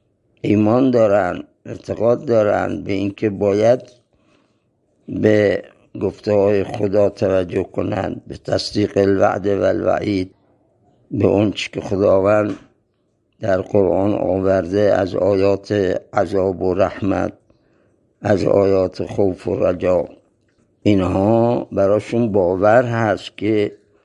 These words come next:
یه همچه مطالبی هست. و تعظیم الامر و نهی، امر خدا رو بزرگ می‌شمارن، نهی خدا رو بزرگ می‌شمارن.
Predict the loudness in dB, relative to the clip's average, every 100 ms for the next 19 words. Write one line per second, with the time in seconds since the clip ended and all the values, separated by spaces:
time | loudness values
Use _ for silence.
0 | _ _ _ _ _ -10 0 2 2 2
1 | -2 -2 2 4 2 0 -8 _ -10 -4
2 | -4 -2 0 0 0 0 -2 -2 0 0
3 | 0 -4 -14 -20 _ _ _ _ _ _
4 | _ _ _ _ _ _ _ -2 0 2
5 | 2 2 2 0 0 2 2 0 -2 0
6 | 0 0 0 -2 -2 0 0 0 -4 -8
7 | -20 _ _ _ _ _ _ _ -6 -2
8 | 0 0 -2 0 2 4 2 0 -2 -4
9 | -2 -2 -2 -4 -4 -4 -2 0 0 0
10 | -2 -4 -4 -4 -4 0 2 2 0 -4
11 | -2 -2 -2 -2 -2 -2 -2 0 -2 -4